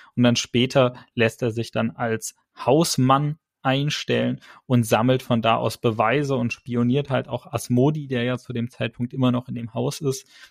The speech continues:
hinterher. Und, äh, unter anderem gelingt es ihm halt, eine Tonbandaufnahme von dieser Kultsitzung zu machen. Und dann ganz am Ende kommt er dann auch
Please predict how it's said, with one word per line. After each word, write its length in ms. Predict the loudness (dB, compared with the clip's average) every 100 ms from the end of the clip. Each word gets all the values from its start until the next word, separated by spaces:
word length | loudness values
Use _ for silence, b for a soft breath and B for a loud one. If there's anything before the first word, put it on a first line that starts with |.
| B
hinterher. 680 | 0 2 2 2 4 4 2 b b b
Und, 380 | 2 4 4 0
äh, 160 | 0 2
unter 400 | 4 2 2 2
anderem 320 | 2 2 2
gelingt 420 | 0 2 0 -2
es 200 | -8 -6
ihm 240 | -4 -4
halt, 340 | -2 -4 -6 -20 _
eine 260 | -8 -6
Tonbandaufnahme 1300 | -4 2 4 6 2 0 0 0 -2 -4 -4 -2 -4 -8 B B
von 420 | -4 0 0 0 _ -6
dieser 280 | -2 0 -2
Kultsitzung 800 | 2 2 2 -4 -12 -14 -14 -16 b b
zu 420 | -8 -4 -4 -6 _ _ -4
machen. 640 | 0 2 0 -6 -14 -14
Und 360 | -4 -2 -2 0
dann 220 | 0 2
ganz 260 | 2 0 -2
am 80 | -2
Ende 300 | -2 -2 -4
kommt 320 | -4 -6 -6
er 80 | -8
dann 160 | -8
auch 300 | -6 -8 -8